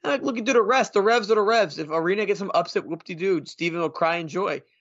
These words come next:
But, I mean, outside of that, like, you know, I don't expect them to do much.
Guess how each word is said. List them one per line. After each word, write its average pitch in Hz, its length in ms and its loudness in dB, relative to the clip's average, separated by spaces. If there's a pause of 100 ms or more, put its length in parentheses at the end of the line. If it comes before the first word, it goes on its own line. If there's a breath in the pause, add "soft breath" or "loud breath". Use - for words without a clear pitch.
(160)
But, 170 80 -2
I 190 60 2
mean, 185 120 -4
outside 190 440 0
of 185 60 -2
that, 180 280 0
like, 185 220 -6
you 214 100 -10
know, 208 300 -6 (340)
I 165 80 2
don't 226 100 0
expect 208 300 -16
them 226 100 2
to 208 80 4
do 190 220 -2
much. 185 520 0